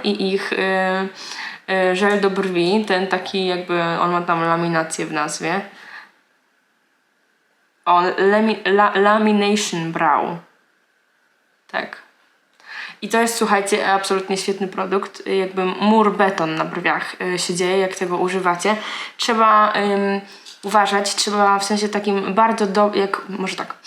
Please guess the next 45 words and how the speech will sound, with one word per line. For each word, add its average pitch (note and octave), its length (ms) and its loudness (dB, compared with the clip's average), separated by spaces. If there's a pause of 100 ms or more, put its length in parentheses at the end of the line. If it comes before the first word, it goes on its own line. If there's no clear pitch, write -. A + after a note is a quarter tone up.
(240)
jak F#3+ 120 -12
pudrujecie, G#3+ 680 2
e, F#3 240 -2
buzię E3+ 420 -2 (280)
i F#3+ 80 -8
na F#3 80 -6
przykład F#3 240 -10
tak F3 140 -8
jak F3 160 -6
robicie F#3 340 -2
to, - 180 -8
jeżeli G3+ 300 2
robicie G3 240 -2
to G3+ 100 -4
tak G3 160 -2
jak G3 140 -4
ja, F3+ 120 0
czyli F3+ 200 -2
bardzo F#3+ 300 -4
zamaszyście, F#3+ 680 -2 (840)
to G3 360 4 (440)
no G3 100 0
trochę G3+ 300 0
tego G3 220 0
pudru F#3+ 340 0
wpada F#3 360 0
wam, F#3 520 0 (320)
y, - 40 -6
tutaj F3 360 -4
w E3+ 380 -2
brwi. F3 360 -2 (500)
I G3 60 0
jeżeli G#3+ 280 2
chcecie A3 280 -2
tego G3+ 240 -2
użyć F3+ 520 -2
i F#3+ 60 -4
nie F#3+ 140 0
chcecie, G#3+ 300 -6
żeby G3+ 200 -4
wam F#3 200 -2
się F#3 120 -4
porobiły F#3 380 -2
takie F#3+ 240 -6
brzydkie E3+ 480 -8